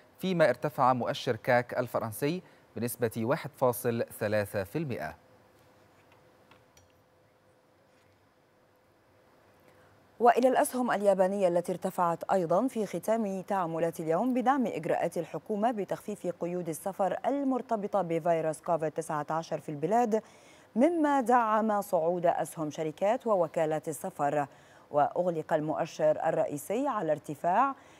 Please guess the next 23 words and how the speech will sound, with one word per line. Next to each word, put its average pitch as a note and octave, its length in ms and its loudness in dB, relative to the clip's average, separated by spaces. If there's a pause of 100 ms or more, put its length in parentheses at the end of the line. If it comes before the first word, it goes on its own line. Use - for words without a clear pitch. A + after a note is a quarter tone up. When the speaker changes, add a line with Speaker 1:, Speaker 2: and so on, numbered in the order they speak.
(100)
Speaker 2:
بنسبة C#4 520 2
واحد F#3+ 520 0
فاصل D#3 300 -2
ستة E3 380 -6
عشر D#3+ 380 -2
بالمئة، E3 500 -2 (480)
كما D4 320 4
صعد G#3 380 0
مؤشر F#3 560 -2
توبكس F3+ 640 0
الأوسع D#3+ 560 -2
نطاقًا F3 420 -2
بنسبة D#3+ 760 -4 (100)
فاصل A3 320 -4
خمسة - 380 -4
وسبعين E3 520 -4
بالمئة، F3 380 -4
في A#3+ 160 -6
وقت D#4 240 -4
ارتفعت F3 600 -2
فيه F3+ 240 -6
العملة D#3+ 440 -2
الأمريكية F3+ 800 -2